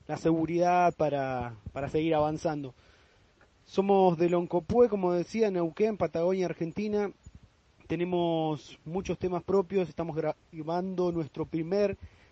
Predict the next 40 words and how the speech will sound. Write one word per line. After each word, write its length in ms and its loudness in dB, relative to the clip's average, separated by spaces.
eh, 240 -2
álbum. 600 0
Ahí 1080 -2
Beca 320 -2
tiene 260 -2
para 180 -2
compartir, 680 -4
eh, 400 0
y 20 -8
te 80 -2
agradezco, 360 0
Beca, 200 2
por 100 -2
la 60 2
buena 240 0
onda, 380 -2
eh, 300 0
lo 100 2
que 100 -2
fue 340 2
un 160 -2
en 160 -2
vivo 300 2
que 80 -10
hicimos, 1000 -2
eh, 520 -2
en 120 -4
Campana 400 0
Mahuida, 580 2
es 140 -2
un 100 -6
lugar 520 0
a 180 -8
quince 280 -6
kilómetros 460 -4
de 60 -6
la 100 -6
ciudad 200 -2
de 80 -2
Loncopué. 560 -2